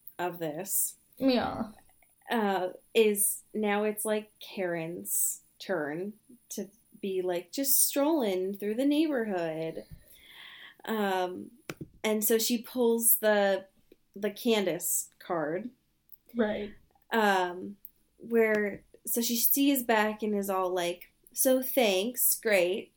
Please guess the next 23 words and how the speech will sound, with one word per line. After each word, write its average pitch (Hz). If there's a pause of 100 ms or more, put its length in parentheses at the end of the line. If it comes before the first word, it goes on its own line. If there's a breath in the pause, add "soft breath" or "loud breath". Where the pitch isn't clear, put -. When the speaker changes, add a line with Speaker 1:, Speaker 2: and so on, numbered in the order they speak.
(120)
Speaker 1:
Um, 202 (100)
glad 202
I 226
don't 233
have 247
to 254
be 254
with 269
Joe 196
anymore. 185
He's 208
trash. 196 (520 loud breath)
Um, 190 (260)
thanks 208
for 214
showing 208
me, 202
like, 185
that -
he's 208
awful 175
or 175
whatever. 175